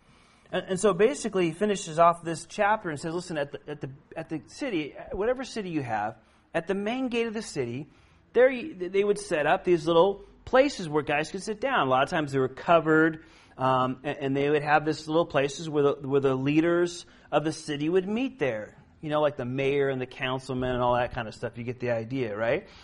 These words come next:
So they'd have this little place where they met. And if there was a, a problem, "Hey, you know, this guy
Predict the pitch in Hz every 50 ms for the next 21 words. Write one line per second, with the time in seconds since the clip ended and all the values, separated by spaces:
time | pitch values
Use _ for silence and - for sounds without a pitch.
0 | - - - - - 202 185 180 175 175 185 196 190 202 208 208 214 220 220 220
1 | - 175 160 180 180 - 196 196 196 185 160 135 117 127 185 233 - - - -
2 | - - - 180 190 185 190 190 202 196 202 196 175 196 190 - 165 - - -
3 | - 175 165 160 170 180 190 208 208 202 262 311 311 302 285 285 269 277 269 254
4 | 277 269 - - 277 285 269 262 247